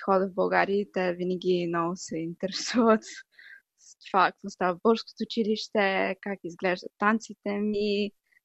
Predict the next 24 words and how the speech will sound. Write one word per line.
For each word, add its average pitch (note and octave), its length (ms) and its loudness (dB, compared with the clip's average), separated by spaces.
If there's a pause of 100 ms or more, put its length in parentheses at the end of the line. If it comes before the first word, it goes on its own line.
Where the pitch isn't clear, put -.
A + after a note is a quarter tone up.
(360)
Винаги F#3+ 260 0
ме F#3 180 -2
питат F#3 360 0 (160)
нещо A3 280 2
да A3+ 120 0
кажа F#3+ 320 2
на F3 120 -2
български, F#3+ 840 2 (300)
което G3+ 200 0
е - 20 6
много G3 180 4
смешно, F#3 380 -2
защото - 200 -14
никога F3+ 320 -2
не F3 140 0
знам E3+ 300 0
какво - 320 0
да F3+ 100 -2
кажа. F#3+ 520 0 (560)
Ам, D#3+ 360 2
<laughs> - 380 2 (800)
така - 240 4
че G#3 220 0
да, F#3+ 300 4